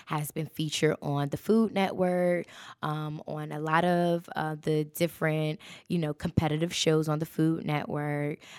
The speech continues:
um, f-, to highlight his, uh, chef skills, I guess, I, I guess that's what you say. Um, and then Carrie with the Carrie Project,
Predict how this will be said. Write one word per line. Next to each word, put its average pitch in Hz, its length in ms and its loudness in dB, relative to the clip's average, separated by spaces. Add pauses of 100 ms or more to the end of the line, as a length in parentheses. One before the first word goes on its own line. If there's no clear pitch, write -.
(140)
um, 143 380 -4 (260)
f-, - 80 -18 (120)
to 143 360 0
highlight 147 600 -4
his, 151 360 -2 (440)
uh, 143 320 -4
chef - 640 0 (160)
skills, 208 800 6
I 165 140 2
guess, 170 340 -2 (100)
I, 147 300 -4
I 156 140 2
guess 156 260 2
that's - 320 -4
what 147 160 0
you - 60 -10
say. 175 320 2 (400)
Um, 147 400 -10 (160)
and 165 120 -8
then 147 280 -6
Carrie 160 680 0
with - 140 0
the 180 40 -2
Carrie 165 320 -2
Project, 147 680 -4